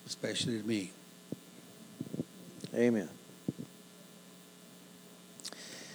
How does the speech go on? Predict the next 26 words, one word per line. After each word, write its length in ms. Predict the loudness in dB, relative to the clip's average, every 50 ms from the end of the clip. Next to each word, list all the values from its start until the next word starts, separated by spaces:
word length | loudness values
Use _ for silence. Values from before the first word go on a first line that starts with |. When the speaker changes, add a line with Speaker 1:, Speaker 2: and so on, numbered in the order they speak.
| -8 -8 -8 -8 -10 -12 2 10
Speaker 2:
And 100 | 12 12
in 60 | 12 12
verse 220 | 12 12 12 12
twenty-four, 680 | 12 12 12 12 12 12 12 12 12 12 12 12 12 12
Jesus 340 | 12 12 12 12 12 12 12
says, 340 | 12 12 12 12 12 12 12
"He 240 | 12 12 12 12
who 100 | 12 12
does 280 | 12 12 12 12 12 12
not 380 | 10 12 12 12 10 10 12 12
love 280 | 12 12 12 12 12
me 200 | 12 10 10 10
does 260 | 12 12 12 12 12
not 300 | 10 10 12 12 10 10
keep 260 | 10 12 12 12 12 8
my 160 | 6 8 10
words, 500 | 10 12 12 12 12 10 8 8 4 0 -4 -8 -14 -14 -14 -14 -6 0
and 220 | 4 8 10 10 12
the 60 | 12
word 480 | 12 12 12 12 12 12 12 12 12
which 280 | 12 12 12 12 12 12
you 140 | 12 12 12
hear 400 | 12 12 12 12 12 12 12 12
is 200 | 10 8 8 8
not 280 | 8 8 8 8 10
mine, 440 | 10 12 12 12 12 12 10 8 6